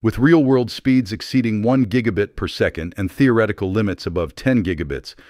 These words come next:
five G enables real-time interactions. Self-driving systems, remote surgeries, and fully immersive virtual experiences become possible because of one key factor,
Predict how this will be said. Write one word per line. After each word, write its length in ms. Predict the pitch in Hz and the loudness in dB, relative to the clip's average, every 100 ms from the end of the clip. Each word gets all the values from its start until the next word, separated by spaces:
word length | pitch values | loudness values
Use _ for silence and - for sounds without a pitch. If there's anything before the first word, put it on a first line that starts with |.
| - _ _ | -20 _ _
five 300 | - 131 135 | 2 4 4
G 160 | 107 127 | 2 2
enables 400 | 113 117 104 87 | 2 0 -2 -2
real-time 560 | 113 120 - 113 107 | 0 0 0 -2 0
interactions. 720 | 101 95 92 87 - - - - _ _ - | 0 0 0 -2 -6 -14 -16 -20 _ _ -10
Self-driving 680 | - 123 - 127 113 107 98 | 0 2 2 2 2 0 -2
systems, 480 | 120 - 113 110 - | -4 -4 -4 -4 -6
remote 360 | 95 101 110 123 | -2 2 0 -2
surgeries, 580 | - 113 104 110 110 | -2 -2 -2 -4 -4
and 140 | 92 82 | -6 -4
fully 300 | - 131 135 | 0 2 2
immersive 420 | 101 107 117 98 | 0 0 -2 -6
virtual 420 | 76 110 - 107 | -2 -4 -2 -6
experiences 720 | 92 - 110 107 110 - 107 - - - | -6 -6 -4 -2 -4 -4 -6 -8 -20 -12
become 300 | - 101 117 | -6 -2 -2
possible 460 | 98 113 107 110 110 | 0 0 0 -2 -2
because 280 | 104 - 90 | -2 -2 -4
of 140 | 82 | -4
one 240 | 92 120 127 | 0 2 2
key 180 | 120 | 0
factor, 500 | 101 98 87 - 67 | -2 -2 -4 -4 -12